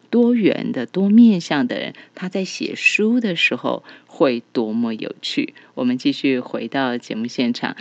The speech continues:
请到东阳先生说，《我为什么会这样》。在刚才我们讲到布莱德比特，广告前说到布莱德比特，我可不可以请你也继续再聊下去？因为刚刚你已经跟我们大家讲到了第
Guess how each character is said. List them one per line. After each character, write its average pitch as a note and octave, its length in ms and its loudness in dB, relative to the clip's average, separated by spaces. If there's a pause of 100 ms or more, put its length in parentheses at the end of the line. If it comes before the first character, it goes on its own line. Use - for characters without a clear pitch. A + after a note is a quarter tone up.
(160)
请 A2+ 180 -2
到 A2+ 180 -2
东 A#2+ 280 -2
阳 A#2 180 -2
先 A#2+ 220 -2
生 - 240 -8
说， D#3 460 -2 (280)
《我 A#2 380 -2
为 D3+ 180 2
什 - 160 -2
么 - 140 -8
会 - 240 2
这 - 220 2
样》。 A#2 240 0 (1000)
在 F#3+ 160 -6
刚 F#3 260 -8
才 - 300 -4 (240)
我 D3 100 0
们 C#3+ 120 0
讲 B2 240 -8
到 C#3 100 -6
布 C#3 220 0
莱 A2+ 160 0
德 A2 160 -2
比 D3 160 -4
特， B2 200 0
广 A2 220 -2
告 C#3 160 -2
前 B2+ 340 -2
说 A#2 240 -2
到 B2 120 -2
布 A#2+ 160 -2
莱 G#2+ 120 -2
德 - 120 -4
比 - 200 -6
特， D#3 160 -2 (280)
我 - 80 0
可 D4+ 100 8
不 C4 60 8
可 - 20 10
以 C4 80 8
请 C3 240 0
你 A#2+ 220 2
也 A#2 160 6
继 F3+ 200 2
续 D#3+ 200 6
再 C3 240 0
聊 B2 220 0
下 - 180 0
去？ - 140 -2
因 F#3+ 60 4
为 G#3+ 140 6
刚 F#3 240 -2
刚 F#3+ 100 0
你 D#3 140 4
已 B2 60 4
经 C#3+ 180 4
跟 C#3+ 100 2
我 B2+ 60 4
们 A#2 80 2
大 A2+ 160 0
家 A#2+ 100 2
讲 - 320 0
到 A#2 200 4
了 G2 180 -2
第 B2+ 380 2